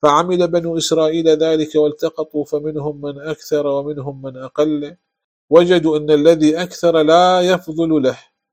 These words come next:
والذي أقل لا ينقص عنه، فكان ما التقطه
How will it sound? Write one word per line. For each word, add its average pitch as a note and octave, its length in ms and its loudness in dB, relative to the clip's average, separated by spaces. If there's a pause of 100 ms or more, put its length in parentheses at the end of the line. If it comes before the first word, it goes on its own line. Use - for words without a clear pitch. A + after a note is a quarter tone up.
(220)
والذي D3 560 2
أقل D#3+ 340 -2
لا D#3 400 2
ينقص D3+ 400 -10
عنه، A2+ 260 -12 (600)
فكان D3+ 400 -2
ما C3+ 120 -8
التقطه C3+ 720 -8